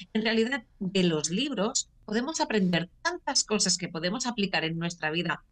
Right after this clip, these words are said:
para sacar, como te decía, nuestro potencial, que es, es fantástico. Por lo tanto, un consejo buenísimo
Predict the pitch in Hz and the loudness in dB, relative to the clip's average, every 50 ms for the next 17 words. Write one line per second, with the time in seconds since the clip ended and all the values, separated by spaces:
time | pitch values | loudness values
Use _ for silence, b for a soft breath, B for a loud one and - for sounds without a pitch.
0 | _ - 180 175 165 170 - - - - - 180 180 175 233 202 160 151 - _ | _ 0 2 2 2 2 -2 -6 -2 2 2 2 2 4 4 2 2 2 -4 _
1 | B B B B B - 214 190 185 185 185 175 165 165 170 - 196 165 160 165 | B B B B B -2 2 2 2 2 2 0 -2 -2 0 0 0 0 2 -2
2 | 160 151 - - 180 180 165 147 165 160 160 - - 190 226 233 - - 180 196 | -4 -4 -4 -6 -6 -4 -4 -4 -4 -6 -6 -4 0 0 0 0 0 0 2 2
3 | - - - 208 208 - - 175 160 175 147 - - 160 170 180 202 226 240 233 | 2 0 0 0 0 2 0 0 -2 -2 -6 -6 -4 -2 -2 0 2 2 0 2
4 | 262 254 226 220 208 214 - 233 208 180 - 185 180 175 170 185 196 214 233 - | 2 0 2 2 2 2 2 0 0 2 2 0 0 0 -2 -2 -2 0 0 -2
5 | - 269 330 370 370 | -2 -2 -4 -6 -6